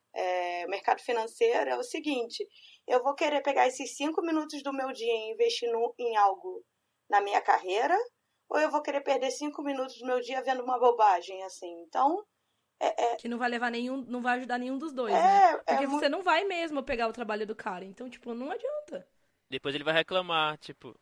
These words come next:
Speaker 3: ele vai reclamar, tipo, "Ah, mas demora demais."
Speaker 2: Ou sou incompreendida. <laughs>
Speaker 1: Na agência eu falo muito isso, "Olha, é legal esse seu trabalho, mas eu não tenho esse networking desse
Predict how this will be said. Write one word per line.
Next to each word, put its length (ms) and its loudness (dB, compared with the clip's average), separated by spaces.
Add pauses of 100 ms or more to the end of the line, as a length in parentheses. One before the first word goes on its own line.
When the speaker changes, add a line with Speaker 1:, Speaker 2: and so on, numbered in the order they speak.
(140)
Speaker 3:
ele 120 -20
vai 100 -4
reclamar, 320 -4
tipo, 140 -8
"Ah, 200 4
mas 280 0
demora 300 2
demais." 720 -2 (440)
Speaker 2:
Ou 140 -2
sou 140 0
incompreendida. 920 -4
<laughs> 300 -12
Speaker 1:
Na 180 8
agência 360 4
eu 60 -4
falo 180 6
muito 240 -4
isso, 280 -4
"Olha, 500 4 (480)
é 280 2
legal 540 8
esse 140 -4
seu 140 0
trabalho, 600 6
mas 280 2
eu 280 4
não 260 0
tenho 300 -2
esse 160 -10
networking 840 -4
desse 300 0